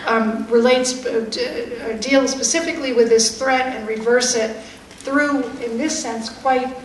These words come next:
um, important regulations. We have also had reintroductions in systems, and this is sort of a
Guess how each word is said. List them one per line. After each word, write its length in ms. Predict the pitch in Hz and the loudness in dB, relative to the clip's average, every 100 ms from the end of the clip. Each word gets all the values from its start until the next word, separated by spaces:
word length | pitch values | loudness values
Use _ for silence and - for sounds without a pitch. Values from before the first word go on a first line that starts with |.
| - - - | -18 -16 -8
um, 320 | 226 220 226 | -6 -4 -6
important 520 | 226 226 262 247 226 | -6 -6 2 2 2
regulations. 920 | 208 208 214 196 202 - - - - - - - - - - - - - - - - - - - - - | -2 -2 -2 -2 -2 -2 -4 -8 -10 -12 -20 -20 -20 -20 -20 -20 -20 -20 -20 -20 -20 -20 -20 -20 -20 -8
We 120 | 262 | 2
have 120 | 285 285 | 4 6
also 480 | 302 320 277 254 | 4 4 2 2
had 320 | 254 254 247 240 | 4 4 4 4
reintroductions 1120 | 269 277 269 247 247 247 247 208 190 - 233 | 4 4 2 2 4 2 0 -2 -6 -8 -8
in 60 | |
systems, 500 | 220 247 - 220 208 | -6 -6 -6 -6 -6
and 100 | 226 | -2
this 140 | 233 - | 0 0
is 120 | 240 | 2
sort 200 | - 240 | 2 4
of 140 | 233 | 2
a 80 | 226 | 0